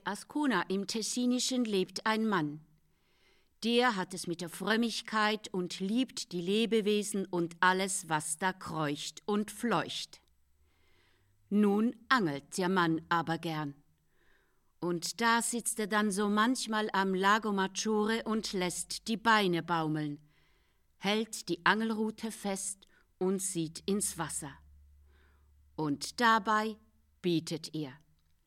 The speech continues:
Er betet nämlich, es möge kein Fisch anbeißen,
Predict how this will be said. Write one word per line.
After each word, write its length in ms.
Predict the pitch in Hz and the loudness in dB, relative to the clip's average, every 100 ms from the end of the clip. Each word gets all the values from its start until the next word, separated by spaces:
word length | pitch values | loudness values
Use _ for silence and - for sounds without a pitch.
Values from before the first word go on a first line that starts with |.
| _ _ _ _ _ _ _ - | _ _ _ _ _ _ _ 0
Er 240 | 214 214 | 2 2
betet 540 | 202 269 320 277 190 - | 2 0 0 0 -2 0
nämlich, 600 | 190 180 180 214 233 - - - - _ | 2 2 0 -2 -4 -12 -18 -20 -20 _
es 300 | - 214 - | -4 -2 2
möge 400 | 226 233 240 247 247 - | 4 4 4 2 0 -6
kein 460 | - 233 262 294 | 0 2 4 2
Fisch 560 | - - 226 - - - _ _ - | 2 0 -2 -2 -6 -10 _ _ 0
anbeißen, 760 | 180 156 147 151 139 - 147 | 0 0 -2 -6 -6 -8 -10